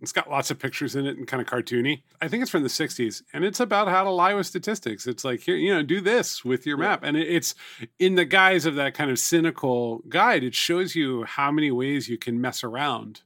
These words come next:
Speaker 1: with stats and charts.
Speaker 2: And I think it highlights how incredibly complex this information is and how hard it is to really render a judgment by staring at a graph. Graphs, charts, dashboards are big business.
Speaker 1: Well, I'm torn, right?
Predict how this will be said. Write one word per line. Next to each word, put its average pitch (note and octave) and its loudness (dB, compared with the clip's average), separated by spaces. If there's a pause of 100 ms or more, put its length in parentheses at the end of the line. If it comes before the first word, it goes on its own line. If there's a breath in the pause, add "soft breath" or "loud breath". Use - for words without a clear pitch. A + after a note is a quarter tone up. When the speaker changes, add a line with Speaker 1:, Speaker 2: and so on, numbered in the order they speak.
(100)
Speaker 1:
with B2 -4
stats - -4
and A#2 -8
charts. - -8
Speaker 2:
And G3+ -2
I F3 -4
think A3+ -2
it F#3 0
highlights E3 -2
how G3 -2
incredibly D#3 -2
complex D3 -6
this - -4
information A2+ -6
is C3 -4
and A2 -12
how B2 -10
hard A#3 2
it G#3 6
is D3+ 4
to D3+ -2
really F3+ 4
render D3 4
a B2+ 0
judgment D3+ 0 (280 loud breath)
by D3+ 2
staring C3 2
at A2+ -6
a A2+ -8
graph. B2 -2 (320 soft breath)
Graphs, A#3+ 4 (320)
charts, A3+ 4 (200)
dashboards G3 2 (140)
are D3 4
big A#2+ 2
business. - -2 (400)
Speaker 1:
Well, A#3+ 10
I'm D4 8
torn, F#3+ 2
right? C3 -2